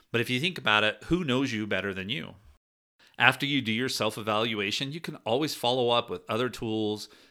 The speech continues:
getting feedback from those around you, but I always start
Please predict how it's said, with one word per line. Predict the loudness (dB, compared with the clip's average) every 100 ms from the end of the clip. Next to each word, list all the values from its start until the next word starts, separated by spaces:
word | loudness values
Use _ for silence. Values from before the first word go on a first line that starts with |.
| _
getting | -6 -4 -4
feedback | -4 -4 0 0 0
from | -2 -2
those | -2
around | -2 -4 -4 -4
you, | -6 -6
but | -4 -2
I | -2 -2
always | -2 -2 0 -2 -4
start | -4 -4 -4 -6 -12